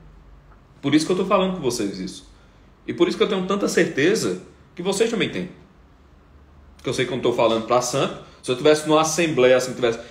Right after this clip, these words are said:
do outro lado aí me escutando, São Francisco, Santo Tomás de Aquino, eu não precisava tá ensinando, né? Obviamente. Então, assim, se vocês estão querendo aprender,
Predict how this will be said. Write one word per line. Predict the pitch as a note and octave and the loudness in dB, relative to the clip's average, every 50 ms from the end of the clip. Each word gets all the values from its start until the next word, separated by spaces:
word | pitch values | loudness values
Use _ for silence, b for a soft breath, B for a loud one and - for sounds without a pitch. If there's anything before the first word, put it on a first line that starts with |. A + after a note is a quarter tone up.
| B B B | B B B
do | B2 C3 | 2 2
outro | E3 - - F#3 | 2 2 2 2
lado | D#3+ D3 C#3+ C#3+ | 4 4 6 6
aí | C#3 C3 | 4 2
me | - | 2
escutando, | C#3 C#3+ - C3 - A#2+ A2 A2 | -4 -4 -6 -6 -6 -4 -4 -4
São | - - D3+ D3+ D3+ | -4 -4 -4 -2 0
Francisco, | D#3+ D3+ D#3 C#3+ - - A#2+ C#3 C#3 - - - | 0 0 0 -2 -4 -4 -4 -4 -4 -6 -8 -10
Santo | - - C#3+ C3+ C3+ | -6 -6 -6 -6 -4
Tomás | - C#3 B2+ B2 A#2 A2+ A2+ | -6 -4 -2 0 -2 0 0
de | A2+ G#2+ | 0 0
Aquino, | G2+ G2+ - D3 D#3+ F3+ F3 - - - - - - | -2 -2 -4 -4 -2 -2 -2 -4 -6 -10 -18 -10 -6
eu | D3 | -6
não | E3+ E3+ | -4 -2
precisava | F3+ F#3+ F3+ F3+ E3 D#3 F3 | -2 -4 0 0 0 0 0
tá | F3 E3+ E3+ | 0 0 -2
ensinando, | F3+ F3+ - - A3 G#3 E3 C#3+ B2+ A#2 | -2 -2 -4 -4 -4 -2 -2 -2 -2 -2
né? | G#2 A#2 F3+ F3+ - - b b b b b b b _ _ _ | -4 -4 -6 -8 -10 -16 b b b b b b b _ _ _
Obviamente. | - A#2+ D3 D3+ - C#3 E3 F3 F3+ D3+ G#2+ F#2+ F#2 - - C#3 | 2 2 2 2 4 4 4 4 4 2 0 -4 -6 -10 -12 -12
Então, | B2 A2 C#3 D#3 | -8 -4 -4 -4
assim, | D#3+ - C#3 G#2+ G2 | -4 -4 -6 -6 -6
se | G2+ - D#3+ | -6 -4 -2
vocês | F#3 F3+ F#3 D#3+ D3+ | -2 0 0 -2 -2
estão | D#3+ C#3 C3 | -4 -6 -4
querendo | - B2 A2+ A2 A2 | -2 -2 -2 -2 -2
aprender, | G#2+ G#2 - D#3+ F#3 F#3+ D#3+ D3 C#3 - B B | -4 -4 -2 -2 -2 -2 -2 -2 -4 -4 B B